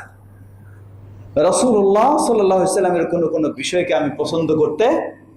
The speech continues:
পারি না, সেটি ক্ষেত্রে আমি অন্যকেই বেশি ভালোবাসি, অন্যকেই বেশি পছন্দ করি। যদি এটি হয়, তাহলে তার দ্বারা লা ইলাহা ইল্লাল্লাহ দিয়ে জান্নাতও নয়,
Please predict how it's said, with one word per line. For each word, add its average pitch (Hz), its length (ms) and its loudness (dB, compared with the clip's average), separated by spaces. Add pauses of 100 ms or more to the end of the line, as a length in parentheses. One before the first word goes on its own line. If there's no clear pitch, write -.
(400)
পারি - 280 0
না, - 400 -10 (1800)
সেটি 160 640 0
ক্ষেত্রে 165 320 2
আমি 143 180 0
অন্যকেই 160 680 0
বেশি - 240 0
ভালোবাসি, - 600 -6 (560)
অন্যকেই 190 600 2
বেশি 165 280 0
পছন্দ 131 380 0
করি। - 340 -6 (580)
যদি 113 200 -2
এটি 139 280 2
হয়, 180 300 2 (360)
তাহলে 139 320 0
তার 120 280 -2
দ্বারা 117 300 0
লা 165 220 0
ইলাহা 147 420 0
ইল্লাল্লাহ 127 480 0
দিয়ে 160 380 0
জান্নাতও 131 480 0
নয়, 214 320 2